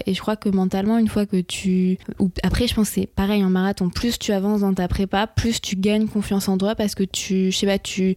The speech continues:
tu construis les fondations d'une petite maison qui fait que tu pourras, grâce à ça, avec, grâce à ces fondations, forcément, tu te mets toutes les chances de ton côté pour aller sur la ligne d'arrivée. Et c'est vrai que sur Ironman, tu multiplies par trois cette confiance en toi puisque tu as trois sports dans lesquels tu démontres que tu peux aller au bout.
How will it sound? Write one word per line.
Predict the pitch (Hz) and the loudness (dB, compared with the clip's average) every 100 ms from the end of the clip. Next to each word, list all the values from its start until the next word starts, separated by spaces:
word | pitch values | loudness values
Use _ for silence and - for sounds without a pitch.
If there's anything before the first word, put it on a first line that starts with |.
| - | 0
tu | 208 | -2
construis | - 220 226 - 254 | 2 0 0 0 0
les | 240 208 | 2 2
fondations | 220 220 220 214 240 | 0 0 0 0 0
d'une | 208 202 | 2 2
petite | - 220 | 0 0
maison | 233 220 220 277 | 2 2 0 -2
qui | 214 | 0
fait | 196 254 | 0 0
que | |
tu | - 208 | 0 0
pourras, | - 240 226 233 302 233 | 0 0 2 0 -2 0
grâce | 208 220 240 | 2 2 0
à | 220 | 0
ça, | 214 - 240 | 0 0 0
avec, | - 190 196 | 0 -2 0
grâce | 196 214 | 0 0
à | 226 | 0
ces | 208 - | -2 -4
fondations, | 196 214 202 202 202 254 | 0 2 2 2 0 -2
forcément, | - 226 - 220 226 247 | -2 -2 0 0 2 0
tu | - 214 | -2 -4
te | 190 | 0
mets | 196 | 0
toutes | 190 - - | 0 -4 0
les | 226 | 0
chances | 233 233 | 2 0
de | 214 | 0
ton | 202 | 0
côté | 190 196 220 | 0 0 -2
pour | - 233 220 | -2 0 2
aller | 214 | 0
sur | 220 202 | 0 0
la | 190 | 0
ligne | 185 196 190 180 | 2 2 2 2
d'arrivée. | 180 180 185 180 240 - | 0 0 0 0 -2 -2
Et | 190 | -4
c'est | 180 | 0
vrai | 196 | 0
que | 233 | 0
sur | 202 185 | -4 -2
Ironman, | 190 185 185 202 240 | 0 2 2 0 0
tu | - | 0
multiplies | 202 180 - 196 | 0 0 -2 -2
par | 196 190 - | 0 0 0
trois | 170 240 | 0 2
cette | 240 214 - | 0 -2 -2
confiance | 202 - 196 - | -2 0 -2 0
en | 196 | 0
toi | 226 | -2
puisque | - - | -2 -4
tu | 190 175 | -2 -2
as | |
trois | 175 - 214 | -2 0 0
sports | 220 - 214 220 | 0 -2 -2 0
dans | 190 | 0
lesquels | 180 - 214 | 0 0 -2
tu | - - 180 | -2 -2 -2
démontres | 180 196 208 226 - | 0 0 0 0 -2
que | |
tu | 202 - | -2 -2
peux | 185 | -2
aller | 175 196 | 0 0
au | |
bout. | 202 226 | 0 -2